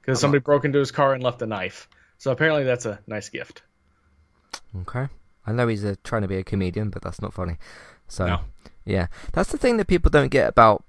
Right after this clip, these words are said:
Speaker 2: I, I just wanna mention this for a second, now that you, you bring that up. 'Cause this does kinda tie into the Chris Rock thing a little bit, and I'm not gonna get too deep into this, but there's a difference between,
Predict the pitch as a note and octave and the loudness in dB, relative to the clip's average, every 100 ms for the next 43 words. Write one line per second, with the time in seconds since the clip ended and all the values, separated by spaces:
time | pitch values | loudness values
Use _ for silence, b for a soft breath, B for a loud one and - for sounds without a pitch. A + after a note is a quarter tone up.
0 | - A2 - C3+ - C4+ G3 C#3+ - A2+ | -2 0 2 -2 -4 -2 0 0 0 -2
1 | - G2 G2 F#2 G#2+ A#2 G2 G#2+ G#2 G#2 | -2 -4 -4 -2 0 0 0 -4 -4 -6
2 | G2 G#2 G2 E2+ F2+ - - - - - | -2 0 2 0 -2 -6 -14 -20 -20 -20
3 | _ _ _ _ - - - C3 E3+ - | _ _ _ _ -16 -8 -4 -2 -2 0
4 | C#3+ C3+ C#3 A#2+ G#2+ A2 G#2+ G#2 G2 - | 0 2 0 0 2 2 2 0 -6 -4
5 | G2+ - G2+ - - F2+ F2 - - F2 | -6 -2 -4 -4 -6 -4 -4 -4 -4 -4
6 | - A#2 C#3+ - G2+ - G#2 G2 G2 F#2+ | -2 -2 0 0 -2 -4 -4 -2 2 2
7 | F#2 F2+ - G2 F#2 B B B B B | 2 -4 -2 0 0 B B B B B
8 | - B2+ C#3+ F#3 - A3 - E3+ - D#3 | -4 0 2 2 0 -2 0 0 0 0
9 | D3+ C3 B2 A#2 | 0 2 2 0